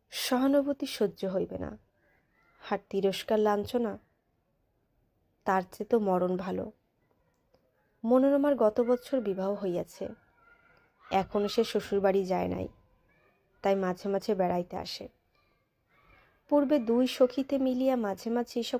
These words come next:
কথাবার্তাও হইত, এখনো হয়, কিন্তু পার্বতী আর যোগ দেয় না।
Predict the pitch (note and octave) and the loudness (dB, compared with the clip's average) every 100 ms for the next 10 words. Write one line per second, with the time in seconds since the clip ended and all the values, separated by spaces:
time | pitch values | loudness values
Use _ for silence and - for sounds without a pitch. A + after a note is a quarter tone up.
0 | - F3+ F3+ F#3+ F#3+ - G3+ F#3 E3 - | -2 -4 -2 -6 -4 0 2 2 -4 -8
1 | - _ _ _ _ _ _ _ _ _ | -10 _ _ _ _ _ _ _ _ _
2 | _ - F#3 - G#3 G3 - F#3 G#3 _ | _ -6 -6 -4 -4 -4 -8 -10 -10 _
3 | _ _ _ _ _ _ _ _ _ _ | _ _ _ _ _ _ _ _ _ _
4 | D#4+ D4+ D#4 - B3 A#3 B3+ C4 C#4+ G#3+ | -2 0 -2 2 2 4 0 2 2 4
5 | - F3 - F3 E3+ E3+ | 0 -4 -4 -6 -4 -6